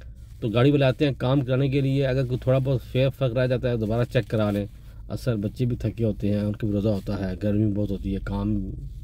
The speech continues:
हार्ड वर्क है हमारा, तो इस वजह से अगर कोई रमज़ान के महीने में कोई फ़र्क आ जाता है गाड़ी के अंदर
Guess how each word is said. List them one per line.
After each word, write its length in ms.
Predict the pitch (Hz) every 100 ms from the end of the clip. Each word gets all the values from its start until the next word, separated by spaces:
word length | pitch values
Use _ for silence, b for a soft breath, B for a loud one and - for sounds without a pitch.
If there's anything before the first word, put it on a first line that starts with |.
| -
हार्ड 240 | 98 113 113
वर्क 180 | 113
है 60 | 110
हमारा, 300 | 98 92 98 - B B B B B B B B -
तो 120 | 107
इस 140 | 117 113
वजह 120 | 107
से 160 | - 107
अगर 140 | 107
कोई 200 | 104 113
रमज़ान 360 | 101 95 92 104
के 100 | 107
महीने 220 | 98 98
में 100 | 104
कोई 140 | -
फ़र्क 220 | - 101 107
आ 40 |
जाता 220 | 117 123
है 60 | 117
गाड़ी 220 | 104 104
के 100 | 104
अंदर 220 | 95 98